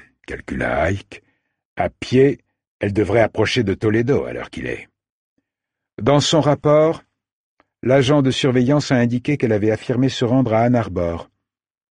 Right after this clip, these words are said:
Allez-y sur le champ, Sentinelle. » « Il vaut peut-être mieux que je l'intercepte avant qu'elle n'y arrive, Mantis, »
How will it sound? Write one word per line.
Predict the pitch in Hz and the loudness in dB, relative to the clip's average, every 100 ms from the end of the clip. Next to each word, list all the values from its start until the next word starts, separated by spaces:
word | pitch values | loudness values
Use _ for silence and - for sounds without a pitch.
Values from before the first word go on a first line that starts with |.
| _ _ | _ _
Allez-y | 135 143 135 151 | 0 2 2 0
sur | - 131 | -2 -2
le | 117 | -4
champ, | - 90 80 _ | -6 -8 -12 _
Sentinelle. » « | - 73 - 73 73 78 - _ _ _ _ _ _ _ _ _ _ _ _ _ _ _ - | -12 -12 -8 -8 -8 -10 -18 _ _ _ _ _ _ _ _ _ _ _ _ _ _ _ -12
Il | 76 | -8
vaut | 98 | -2
peut-être | 107 117 107 104 | 0 0 -2 0
mieux | 113 127 | 2 2
que | 120 98 | 0 -2
je | 104 | -2
l'intercepte | 98 98 - 127 - - | -4 -4 0 -2 -2 -6
avant | 90 90 | -4 -4
qu'elle | 104 92 | -2 -2
n'y | 104 | 0
arrive, | 104 135 - - | 2 2 0 -6
Mantis, » | 67 67 - 65 - | -12 -10 -8 -8 -8